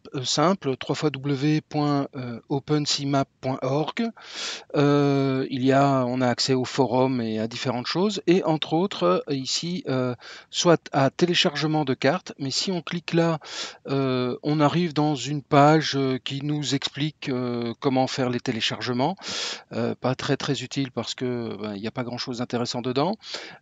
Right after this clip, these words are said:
Euh, on peut aussi cliquer sur, euh, voir la carte en plein écran, et là, normalement, on devrait pouvoir, euh,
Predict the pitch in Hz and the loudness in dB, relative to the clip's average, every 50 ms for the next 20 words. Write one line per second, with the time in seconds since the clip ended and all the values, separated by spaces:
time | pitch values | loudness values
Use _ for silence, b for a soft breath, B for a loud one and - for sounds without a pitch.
0 | B - 143 143 143 143 135 135 135 131 135 135 - - 147 - 202 226 220 208 | B 0 2 2 4 4 4 4 4 4 2 2 0 -2 0 2 4 4 4 4
1 | 175 - - 202 196 - - 175 160 - 185 180 180 156 - - - 170 175 170 | 2 2 0 0 -2 -2 -2 -4 -2 0 0 0 0 0 -2 -4 -4 -4 -2 -2
2 | 170 151 - 143 135 135 135 123 110 156 170 135 139 135 131 - - 170 - - | -2 -2 -2 0 0 0 0 0 0 0 2 4 4 4 4 2 0 -4 -2 -2
3 | - 135 131 - - 170 165 143 - - - 151 180 208 - B B B B B | -4 -4 -2 0 0 0 2 0 0 0 0 -2 -2 -2 -4 B B B B B
4 | B B B - 160 175 185 196 - - 165 139 156 170 196 220 - - 156 147 | B B B 0 2 4 4 4 2 2 4 6 6 8 8 6 6 2 0 0
5 | 175 165 180 160 151 151 151 165 202 247 - - - 156 165 180 185 170 160 143 | 2 2 4 4 4 4 2 0 0 -2 -4 -4 -4 -4 -4 -4 -6 -4 -4 -4
6 | 139 135 170 185 - - 143 131 147 156 165 180 180 175 - - - 139 139 139 | 0 0 0 0 0 -2 -2 2 4 6 6 6 4 2 0 -2 -2 -2 0 0
7 | 139 | -2